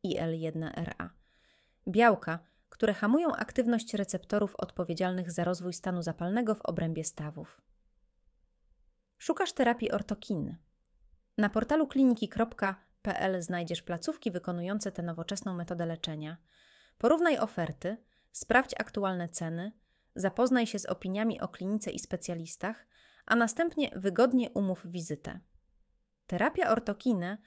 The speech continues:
różni się od popularnych metod takich jak osocze bogatopłytkowe, P R P,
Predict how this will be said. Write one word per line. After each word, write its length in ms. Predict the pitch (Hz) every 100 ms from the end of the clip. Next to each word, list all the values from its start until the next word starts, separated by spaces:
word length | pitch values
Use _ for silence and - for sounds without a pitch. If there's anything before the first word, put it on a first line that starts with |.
| - - -
różni 320 | 240 302 320
się 160 | - -
od 140 | 254
popularnych 640 | 226 226 214 240 233 220
metod 340 | 220 220 214 -
takich 320 | 196 190 -
jak 200 | 185 -
osocze 460 | 196 - 220 214 180
bogatopłytkowe, 960 | 170 165 170 165 170 - - 147 143 165 _ _ _
P 160 | - -
R 200 | 143 -
P, 160 | 143